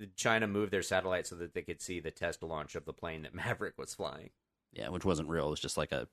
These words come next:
Speaker 2: they
Speaker 1: Right.
Speaker 2: saw this, like, futuristic looking stealth fighter that's supposed to be going Mach ten or something. And it was out in a desert field somewhere in Si-, China, like, you know, re-, relocated their satellites. But what's that?
Speaker 1: What is
Speaker 2: Yeah.
Speaker 1: that?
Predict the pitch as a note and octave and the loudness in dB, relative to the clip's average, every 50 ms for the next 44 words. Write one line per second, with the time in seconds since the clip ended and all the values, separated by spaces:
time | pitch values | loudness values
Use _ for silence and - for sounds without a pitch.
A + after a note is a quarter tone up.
0 | _ _ - F#2+ F2 F#2 F2+ - - G2 G2 F2 F2 - - F2+ D#2+ D2+ - - | _ _ 0 4 4 6 8 10 10 10 10 10 8 8 8 8 6 6 4 -2
1 | - _ _ _ _ _ _ - - G#2+ G2+ - F#2+ F2+ D#2+ - - D2 C2+ - | -10 _ _ _ _ _ _ 0 2 4 6 8 8 8 8 8 4 0 -2 0
2 | - F2+ D#2+ - D#2 E2 D#2+ D#2 - - - - _ _ F2 D2+ D#2 D2+ - - | -2 0 2 2 2 4 2 2 2 0 -2 -4 _ _ 4 4 4 4 2 -6
3 | _ _ - C2 D#2 D2+ D#2 C#2+ - - E2+ - - F2 E2 D#2+ D#2 D#2+ D#2+ D#2+ | _ _ -2 0 2 2 0 0 0 0 0 0 2 2 4 4 4 4 6 6
4 | D#2+ D2+ - - - - D#2+ D2+ D2+ D#2 D2+ - E2 D2+ D#2+ - - _ _ _ | 6 4 4 2 2 2 2 4 4 2 2 2 2 0 0 -2 -4 _ _ _
5 | _ _ _ _ _ _ _ _ _ _ _ _ _ _ _ _ - - E2 D#2+ | _ _ _ _ _ _ _ _ _ _ _ _ _ _ _ _ 0 2 4 4
6 | D#2 D2 D2 D2+ - - - - - _ _ _ _ - - - D#2+ F2 D#2 D2+ | 4 4 2 0 0 -2 -6 -10 -14 _ _ _ _ -6 -2 2 4 4 6 6
7 | F2 E2 - - _ - G2 F#2 F#2+ F#2+ E2 - G2+ F#2+ F#2+ - A2 F#2 F#2 F2+ | 6 4 2 4 _ 10 10 10 10 8 8 10 10 10 12 10 10 10 10 10
8 | G#2 F#2+ E2+ E2+ - - F2+ E2 E2 - - - G2+ F2+ F2 F2 E2+ E2 E2 D#2+ | 8 8 6 4 6 6 6 6 6 4 6 8 8 10 10 10 10 10 8 6
9 | - - - - - - _ _ _ _ _ _ _ _ _ - - - E2 D#2 | 4 2 -6 -18 -20 -20 _ _ _ _ _ _ _ _ _ -10 -2 2 2 2
10 | - - - F#2 F#2 G2 F2+ F2+ F2+ F2+ E2+ F#2+ G2+ A2 A2 G#2 G2 F#2+ F#2+ G2+ | 2 -2 -4 4 8 10 12 12 10 8 6 6 10 10 10 12 12 12 12 12
11 | - G#2+ F2 F#2 F2 F2 E2 - G2 F2+ F2+ F2 E2+ - - F#2 C#3+ - - F#4 | 12 10 10 10 10 10 8 10 10 10 12 10 8 8 8 6 6 8 8 6
12 | - - - - - - _ _ _ _ _ _ _ _ _ _ G#3+ C#4+ D#4+ F#4 | 6 4 2 -4 -16 -20 _ _ _ _ _ _ _ _ _ _ -10 -8 -6 -6
13 | E4+ - E4+ F4 - | -4 0 0 0 0